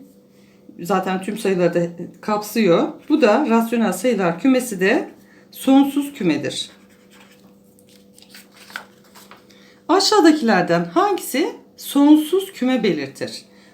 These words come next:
Burada da sonsuz küme olanı bizden istemiş. Bakalım A kümesi X eksi bir ile dört arasında. Yani X'in yerine eksi birden büyük olacak. Sıfır olabilir. Bir,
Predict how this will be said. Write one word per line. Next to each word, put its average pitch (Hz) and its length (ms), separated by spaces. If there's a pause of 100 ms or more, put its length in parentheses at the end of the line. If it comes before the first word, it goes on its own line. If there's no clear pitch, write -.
(160)
Burada 359 320
da 277 300 (140)
sonsuz 285 580
küme 202 220
olanı 233 500
bizden 233 380
istemiş. - 540 (300)
Bakalım 294 540 (240)
A 392 240
kümesi 208 600 (880)
X - 420 (140)
eksi 247 400
bir 254 60
ile 226 220
dört 302 300
arasında. 156 580
Yani 226 600 (840)
X'in 302 480
yerine 175 260
eksi 226 360
birden 202 360
büyük 220 220
olacak. 165 580
Sıfır - 340
olabilir. 175 520 (100)
Bir, 190 360